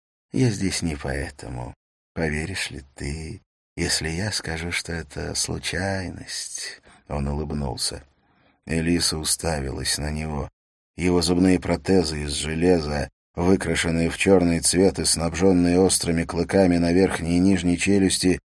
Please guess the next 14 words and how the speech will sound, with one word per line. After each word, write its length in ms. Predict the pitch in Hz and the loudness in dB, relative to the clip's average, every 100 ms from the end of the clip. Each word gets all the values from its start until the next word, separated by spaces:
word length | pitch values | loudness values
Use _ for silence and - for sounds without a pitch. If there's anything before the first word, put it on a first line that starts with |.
| - | -4
напоминали 680 | 82 95 98 98 98 92 92 | 0 2 4 4 6 4 4
лисьи 420 | 90 92 - 90 | 4 2 2 -2
капканы. 680 | - 90 - 78 67 50 - _ _ _ _ _ | -2 -6 -6 -6 -6 -8 -12 _ _ _ _ _
Они 220 | 113 131 | 6 8
тихо 340 | 127 147 127 120 | 8 4 6 6
поскрипывали, 840 | 123 110 - 139 123 101 95 90 | 6 6 6 6 8 6 6 6
когда 380 | 92 90 92 101 | 4 2 6 6
он 120 | 95 | 6
раскрывал 600 | 95 - 92 95 95 95 | 4 2 0 2 4 4
рот, 320 | 101 78 - 78 | 2 0 -4 -8
наверное, 480 | 80 78 78 78 | -6 -6 -6 -6
были 220 | 76 78 76 | -6 -6 -6
на 120 | 76 | -8
пружинах. 640 | 80 82 73 - - - | -8 -8 -8 -10 -12 -18